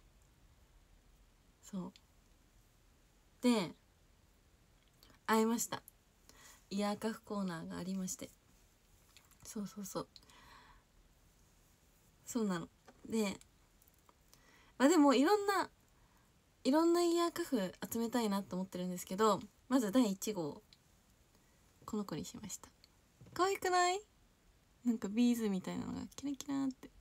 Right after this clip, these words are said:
片山ケンケン、ケンありがとう。そう、なんか何にでも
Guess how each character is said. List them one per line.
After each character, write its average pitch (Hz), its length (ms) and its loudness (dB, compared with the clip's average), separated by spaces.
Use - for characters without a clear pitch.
片 - 140 2
山 285 140 4
ケ 294 100 0
ン 277 60 0
ケ 220 120 -4
ン、 208 40 -4
ケ 247 180 0
ン 226 60 2
あ - 40 0
り 214 100 -2
が 208 100 -4
と 185 220 -2
う。 - 80 -10
そ - 160 -6
う、 - 20 0
な 202 100 -2
ん 196 40 -4
か 196 80 -2
何 233 220 6
に 233 100 6
で 220 100 2
も 220 280 0